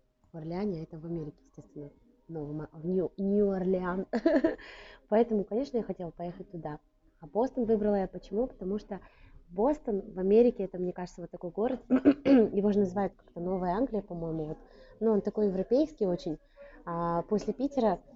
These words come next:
я полюбила питерскую архитектуру, и вот, э, мне очень нравятся города вот в такой европейской, скажем так, э, как сказать, ну, архитектуре, да, и, м, поэтому я выбрала Бостон, он такой очень красивый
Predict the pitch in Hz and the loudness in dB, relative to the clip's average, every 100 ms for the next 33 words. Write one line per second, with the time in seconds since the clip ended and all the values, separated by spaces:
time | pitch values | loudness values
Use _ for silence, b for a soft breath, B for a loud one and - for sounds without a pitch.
0 | - - _ _ - - - 185 196 214 | -20 -20 _ _ -20 -20 -8 -2 0 4
1 | 208 185 208 190 202 202 - 190 - - | 4 6 4 4 2 -4 -2 -6 -4 -10
2 | - - 269 311 240 196 190 - 180 170 | -12 -2 4 8 8 8 2 -2 -4 -2
3 | 165 165 180 185 185 - 170 160 - 180 | -2 -2 0 0 -2 -4 -8 -8 -8 -6
4 | 180 170 160 156 165 165 220 269 185 - | -6 -6 -10 -10 -6 -4 -4 -6 -8 -12
5 | _ - 170 160 156 - _ _ 175 175 | _ -20 -12 -12 -12 -18 _ _ -8 -8
6 | - 185 180 - 160 156 B B B _ | -4 -4 -4 -6 -10 -10 B B B _
7 | 165 156 156 156 147 _ _ - - - | -14 -14 -16 -18 -20 _ _ -18 -18 -20
8 | - - 151 147 113 _ 208 175 - - | -20 -20 -18 -18 -20 _ -16 -16 -16 -14
9 | 156 151 - _ - 220 240 190 165 - | -14 -14 -18 _ -10 0 2 2 -4 -10
10 | 214 - 175 160 175 220 180 175 175 175 | -10 -8 -10 -8 -6 -4 -2 -2 -4 -6
11 | 147 165 - 190 202 196 185 180 185 185 | -8 -12 -8 -6 -2 -2 -2 -4 -4 -4
12 | 175 208 254 220 185 180 - 185 180 180 | -2 -2 -2 -4 -6 -8 -10 -10 -10 -14
13 | - 170 - 226 226 | -16 -18 -8 0 0